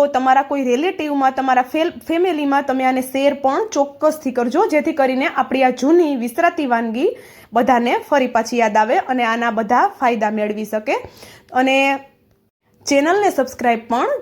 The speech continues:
જરૂરથી કરી દેજો આવી જ નવી નવી રેસીપી જોવા માટે.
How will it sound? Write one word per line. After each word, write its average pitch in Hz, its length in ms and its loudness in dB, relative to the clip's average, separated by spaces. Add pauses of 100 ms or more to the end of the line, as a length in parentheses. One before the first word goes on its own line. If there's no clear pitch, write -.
જરૂરથી 240 480 0
કરી 220 240 -2
દેજો 277 240 0 (160)
આવી 294 220 0
જ 247 200 -4
નવી 240 240 -4
નવી 262 240 0
રેસીપી 240 600 -4
જોવા 220 320 2
માટે. 208 200 -2